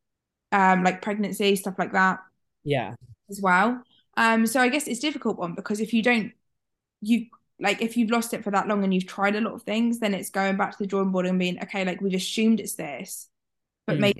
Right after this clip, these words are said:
Speaker 1: it's not then."
Speaker 2: Yeah.
Speaker 1: Um, and obviously as well, what's quite interesting is the course that I'm doing, it's all on very much, like,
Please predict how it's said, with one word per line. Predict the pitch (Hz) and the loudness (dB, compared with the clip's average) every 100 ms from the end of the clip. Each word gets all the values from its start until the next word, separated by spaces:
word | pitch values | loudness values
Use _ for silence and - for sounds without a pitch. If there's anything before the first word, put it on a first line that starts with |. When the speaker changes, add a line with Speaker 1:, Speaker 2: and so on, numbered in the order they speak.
| - | -4
Speaker 1:
it's | - 208 | -8 -2
not | 208 - | -2 -2
then." | 214 247 320 _ _ _ _ _ - | 0 0 -2 _ _ _ _ _ -2
Speaker 2:
Yeah. | 143 120 98 - 196 | -2 -2 -6 -4 -2
Speaker 1:
Um, | 196 196 190 - _ _ _ _ _ - | -2 -4 -8 -8 _ _ _ _ _ 0
and | 240 | 2
obviously | 285 311 320 | 4 2 2
as | 247 254 | 2 6
well, | 240 | 6
what's | 196 - | 4 0
quite | 190 | -4
interesting | 208 196 190 196 | -2 -2 -4 -2
is | 190 | -2
the | 196 | -4
course | 196 240 | -2 -2
that | 233 | -2
I'm | 196 | -4
doing, | 208 214 185 | -2 -2 -2
it's | 196 | -4
all | - 202 196 | 2 4 4
on | 190 190 196 | 2 0 -2
very | 196 190 | -2 -2
much, | 190 - | -4 -6
like, | 175 175 - | -8 -8 -10